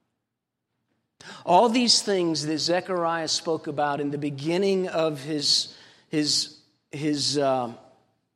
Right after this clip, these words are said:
prophecy, they're coming true now. God, through Jesus,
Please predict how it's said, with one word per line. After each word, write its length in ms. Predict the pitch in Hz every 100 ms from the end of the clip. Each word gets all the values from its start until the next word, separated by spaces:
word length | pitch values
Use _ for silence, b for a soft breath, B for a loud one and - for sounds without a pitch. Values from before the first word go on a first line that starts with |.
| _ _ _ _ _ _ _ _ _ _ _ _ _ _ _ _
prophecy, 640 | - 170 - - - 117 127 _ _ _ _ _ _ _ _ _ _ _ _ _ _ _ _ _ _
they're 140 | - 160
coming 340 | - 190 160
true 260 | 139 196 156
now. 320 | 123 139 98 - _ _ _ _ _ _ _ _ _ _ _ _ _ _ _ _ B B B - -
God, 640 | 175 196 185 156 151 156
through 200 | 170 175
Jesus, 800 | 139 180 175 147 147 151 139